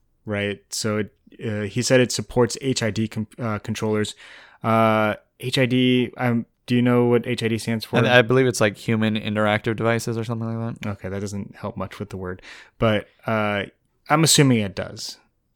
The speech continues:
Speaker 1: You know,
Speaker 2: But
Speaker 1: it, it
Speaker 2: basically, wh-, wh-, what he's saying is that, and I think this is a,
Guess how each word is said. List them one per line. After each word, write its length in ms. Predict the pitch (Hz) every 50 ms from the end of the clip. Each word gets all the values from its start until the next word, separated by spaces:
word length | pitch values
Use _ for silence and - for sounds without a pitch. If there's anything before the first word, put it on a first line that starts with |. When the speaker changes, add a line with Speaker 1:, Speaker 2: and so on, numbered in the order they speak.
| _ _ _ _ -
Speaker 1:
You 100 | 113 104
know, 120 | 104 101
Speaker 2:
But 100 | 143 143
Speaker 1:
it, 40 | 101
it 40 | -
Speaker 2:
basically, 480 | 156 175 180 - 180 156 180 175 165
wh-, 200 | 156 135 127 107 92
wh-, 220 | 120 131 135 131 123
what 160 | 135 143 151
he's 160 | 147 135 123
saying 300 | - 139 127 120 120 113
is 200 | 107 104 104 101
that, 380 | 98 107 107 104 104 92 - _ _ _ -
and 360 | 160 147 139 117 104 123 131 131
I 80 | 131
think 220 | 127 - 156 143 127
this 160 | 131 123 -
is 120 | 123 107
a, 100 | 113 107